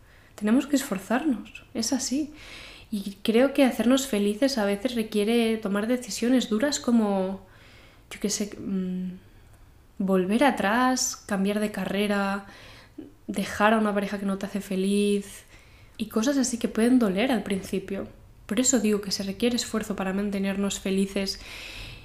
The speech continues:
y sanos y sociables. <laughs> Es mucho esfuerzo. Lo más fácil sería no hacer absolutamente nada.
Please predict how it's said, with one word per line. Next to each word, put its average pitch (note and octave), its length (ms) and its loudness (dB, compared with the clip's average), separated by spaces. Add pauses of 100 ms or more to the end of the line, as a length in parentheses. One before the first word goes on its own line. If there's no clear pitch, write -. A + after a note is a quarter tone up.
(120)
y A3 80 2
sanos G3 880 2
y - 120 -2
sociables. G3 1000 2
<laughs> - 40 -2 (1200)
Es B3 140 2
mucho B3 380 10
esfuerzo. C#4 580 -2 (160)
Lo F#3+ 120 2
más A#3 200 6
fácil A#3 300 0
sería F3+ 300 -2
no F#3 120 4
hacer F#3+ 240 0
absolutamente - 720 -4
nada. A#3 360 -6